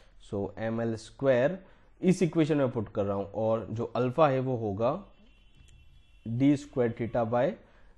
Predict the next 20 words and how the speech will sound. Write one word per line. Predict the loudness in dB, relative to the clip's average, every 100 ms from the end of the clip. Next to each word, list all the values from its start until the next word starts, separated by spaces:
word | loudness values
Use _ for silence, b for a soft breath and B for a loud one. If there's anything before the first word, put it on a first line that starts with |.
| -6
अ, | -2
डी | -2 -2
टी | -4 -8
स्क्वायर। | -12 -18 -20 -8 -4
अब | 0
ये | -2
हमारे | 0 -2
पास | 0 0
दो | 2 2
इक्वेशन | 2 0 -2 -2
होगी | 0 0
टॉर्क | 0 0 0
के | -2
लिए, | 0
ये | 0
इक्वेशन | -2 -4 -4 -2
वन | 0 0 -2
और | -6 -4
ये | -2 -4
इक्वेशन | -4 -6 -6 -8